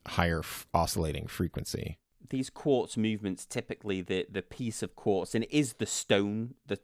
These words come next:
Speaker 2: the stone
Speaker 1: Yeah,
Speaker 2: quartz,
Speaker 1: it's
Speaker 2: the crystal.
Speaker 1: truly quartz. Yeah, it's like, it's the quartz, cr-, piezo quartz crystal. Yep.
Speaker 2: I always think it's interesting because in, in the sort of the ho-,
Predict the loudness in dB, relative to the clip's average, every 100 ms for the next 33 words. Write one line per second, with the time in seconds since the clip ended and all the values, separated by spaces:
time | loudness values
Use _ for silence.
0 | _ -10 -8 -4 2 2 8 10 10 8
1 | 4 6 6 4 0 8 12 12 12 12
2 | 10 10 8 8 8 10 8 6 4 4
3 | 4 2 0 4 4 2 -4 -10 -2 2
4 | 2 4 4 4 4 2 -2 -6 0 2
5 | 2 0 -2 0 -4 -2 -2 -2 -2 4
6 | 8 8 6 2 2 2 2 -2 -2 -4
7 | -4 -4 0 2 2 -6 0 2 2 2
8 | -2 -4 _ _ _ _ _ _ _ _
9 | _ 2 4 4 2 0 4 4 4 2